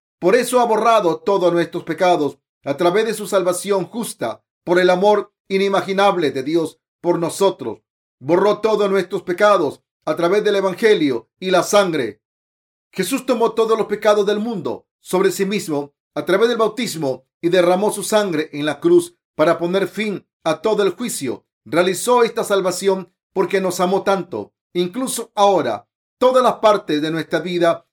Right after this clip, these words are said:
están en Dios. Juan tres veintiuno dice, "Mas el que practica la verdad viene a la luz, para que sea manifiesto que sus obras son hechas en Dios".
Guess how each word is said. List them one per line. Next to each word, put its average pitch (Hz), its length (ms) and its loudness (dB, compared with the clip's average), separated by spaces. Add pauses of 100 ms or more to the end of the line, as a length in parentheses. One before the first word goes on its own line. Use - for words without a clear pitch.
(100)
están 180 420 0
en 175 120 -2
Dios. 185 420 -4 (220)
Juan 196 260 0
tres 202 200 2
veintiuno 190 480 -2
dice, 170 480 -8 (180)
"Mas 175 300 -2
el 180 100 -4
que 190 120 -6
practica 185 500 -2
la 190 100 2
verdad 180 460 0 (200)
viene 185 540 -4
a 143 80 -2
la 147 100 2
luz, 160 320 -2 (260)
para 156 220 2
que 170 120 -4
sea 196 260 4
manifiesto 175 800 -2 (200)
que 185 120 -4
sus 180 240 -4
obras 208 300 2
son 202 200 -2
hechas 196 400 -4
en 143 160 -6
Dios". 156 380 -2